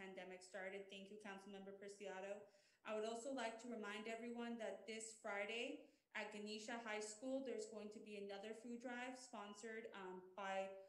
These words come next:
Water, spearheaded by Water Director, uh, Carlos Goitia from Three Valleys. And Councilman Per-, Preciado, Mayor Sandoval, and myself are helping to support.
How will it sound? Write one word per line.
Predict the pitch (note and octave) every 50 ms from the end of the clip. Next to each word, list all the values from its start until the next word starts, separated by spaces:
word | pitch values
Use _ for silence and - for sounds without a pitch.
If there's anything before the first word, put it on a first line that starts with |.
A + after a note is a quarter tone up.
| - _ _ _ -
Water, | A3+ A3 A3 A3 A3 G#3+ G#3+ G#3+ G#3+ - - - - -
spearheaded | - - - - C#4 C#4+ D4 D4 - B3+ A3+ A3 G#3+ G#3+ G#3+
by | G#3 G3+ G3 G3 G3 G3+
Water | G3+ G#3+ G#3 G#3 G#3+ G#3+ G#3+
Director, | G#3+ G#3+ G3+ G3 G3 G3 - G#3 G3+ G3 G3+ G3+ - G3+
uh, | G3 F#3 F3+ F3 F3 - - -
Carlos | - A3+ G#3 G#3 G#3 G#3 G#3 G#3
Goitia | G#3 G3+ G3+ G3 G3+ C4 C4+ B3
from | A#3 A3 G#3 G3+ G3+
Three | G3+ G3 G3
Valleys. | G3 G3 F#3+ F#3+ G3 G#3 A#3 C4+ C#4+ C#4+ - - - - _ _ _ - G#3+
And | G#3+ G3+ G3+ G3 G3+ - - - -
Councilman | A#3 A3 A3 G#3+ A3+ A#3 A3+ A3 G#3+
Per-, | A#3 A3+ A3+ A3 - - -
Preciado, | - A#3+ A#3 - - - - - G#3+ A3 A3+ A3+ A3+ A3+
Mayor | G#3 G#3 G3+ G#3+ G#3+
Sandoval, | G#3+ G#3+ G#3+ G#3+ G3+ G3+ G#3 G3+ G3+ G3
and | G3
myself | F#3 F3+ F3+ - - G#3 G#3+ A3+ A#3+ - - - - _ _ _ _ _ -
are | G#3 G3+ F#3+ F#3 F#3+ F#3 - -
helping | A3 G#3+ G#3 - G#3+ G#3 G3+ -
to | A3 G3+
support. | - A#3+ G3 - - G#3+ A3 B3 C#4+ C#4 -